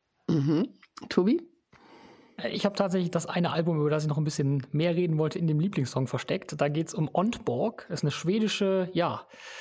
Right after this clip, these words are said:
Speaker 2: Oldschool Death Metal Band, so ein bisschen Richtung Entombed, ähm, Dismember. Und da hab ich die Platte Following the Steps of Damnation, das aktuelle Album, besprechen dürfen für powermetal punkt de. Und es passiert mir sehr selten, dass ich, äh, ein Album aus dem Stand wegbestelle, beziehungsweise die gesamte Diskografie ordere über Bandcamp.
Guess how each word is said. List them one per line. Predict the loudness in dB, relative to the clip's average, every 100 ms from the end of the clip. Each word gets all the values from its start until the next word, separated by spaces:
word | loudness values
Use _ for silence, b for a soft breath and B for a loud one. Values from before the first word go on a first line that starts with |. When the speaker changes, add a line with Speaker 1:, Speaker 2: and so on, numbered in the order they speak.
| B B
Speaker 2:
Oldschool | 0 0 0 0 2
Death | 2 0 0
Metal | 0 2
Band, | 2 2 0 -2 -4
so | 0
ein | 0
bisschen | 0 0 2 2
Richtung | 2 0 0 2
Entombed, | 0 2 2 2 2 0 0
ähm, | 2 2 4 2 0 -4 _ _ -2
Dismember. | 0 2 2 2 2 0 -2 B B B B B B
Und | 2 4 2 0
da | 2 2
hab | 2
ich |
die | -2
Platte | 0 0 2
Following | 0 2 2 0
the |
Steps | 0 -2 0 -2
of |
Damnation, | 0 2 2 0 -2
das | -2 -4
aktuelle | -4 -2 0
Album, | 0 2 0 -2 -4
besprechen | -2 -2 0 0
dürfen | 2 0 0
für | -4
powermetal | 0 0 2 0 0
punkt |
de. | 0
Und | 0
es | 0
passiert | -4 -4 -2 2
mir | 2
sehr | 2 2
selten, | 2 2 2 2
dass | 2 2
ich, | 0 -4 -10 -4
äh, | -2 0 -2
ein | -4 -2
Album | 0 2 2
aus | 0 0
dem | 0
Stand | 0 0 0 -4
wegbestelle, | -4 -2 0 0 2 0
beziehungsweise | 0 0 0 2
die | 0
gesamte | 0 2 2 0
Diskografie | 0 -2 0 0 0 -2 -2
ordere | 0 2 2 2 0
über | 0 -2
Bandcamp. | -2 -2 -4 -6 -4 -2